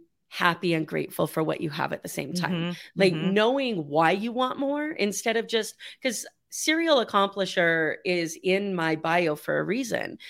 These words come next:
Speaker 1: That's what
Speaker 2: Right.
Speaker 1: being an attorney was for me. It was just the next accomplishment that I thought was gonna fix the fifteen years of grief that I didn't deal with.
Speaker 2: Right.
Speaker 1: You know, and so we have to understand why we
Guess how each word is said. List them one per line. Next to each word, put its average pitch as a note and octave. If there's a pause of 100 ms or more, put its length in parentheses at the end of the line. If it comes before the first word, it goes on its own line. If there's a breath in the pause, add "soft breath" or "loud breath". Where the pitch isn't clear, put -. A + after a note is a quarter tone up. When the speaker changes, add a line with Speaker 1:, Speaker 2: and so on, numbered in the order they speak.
(160 loud breath)
Speaker 1:
That's -
what E4+
Speaker 2:
Right. -
Speaker 1:
being C#4+
an A#3
attorney A#3
was G3+
for E3
me. D3+
It F#3+
was F#3
just A#3+
the A3+
next G3+
accomplishment F#3 (320 loud breath)
that -
I A#3+
thought A#3+
was F3+
gonna F#3
fix -
the F#3
fifteen F#3
years F3
of D#3
grief G3+
that E3
I D#3+
didn't D#3+
deal D3+
with. - (200 loud breath)
Speaker 2:
Right. F#3+
Speaker 1:
You A3+
know, A#3
and B3
so B3
we A3
have C#4
to D#4+
understand G#3
why F3+
we F3